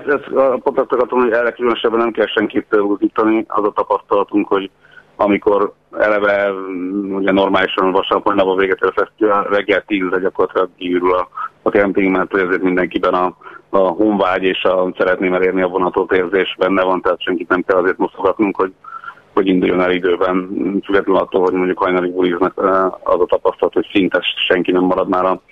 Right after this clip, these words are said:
a helyszínen, aki, aki úgy tervezte, hogy hazamenjen. Aki mégis, ö, annak semmi akadálya nincs, hogy akár akkor délutánig a helyszínen maradjon,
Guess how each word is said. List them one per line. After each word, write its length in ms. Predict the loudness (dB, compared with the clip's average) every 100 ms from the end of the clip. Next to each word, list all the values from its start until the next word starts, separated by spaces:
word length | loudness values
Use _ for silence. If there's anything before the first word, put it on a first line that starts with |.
| -20 -20 _
a 100 | 0
helyszínen, 460 | 0 0 0 2 2
aki, 440 | 2 2 2 0
aki 560 | -2 -6 -2 0 2 2
úgy 340 | 0 0 0
tervezte, 400 | 0 0 0 0
hogy 100 | -2
hazamenjen. 580 | 0 0 2 2 2 0 -4 -10 -18 _
Aki 260 | -4 0 2
mégis, 460 | 2 0 -2 0
ö, 140 | 0 2
annak 460 | 2 0 0 -2
semmi 260 | 0 0 0
akadálya 360 | 2 2 2 0
nincs, 160 | 0
hogy 80 | 0
akár 260 | 0 0 0
akkor 240 | -2 -2 -2
délutánig 520 | -4 -2 0 0 0
a 160 | -2 -4 _ _ 0
helyszínen 400 | 0 2 2 2
maradjon, 520 | 2 0 0 -2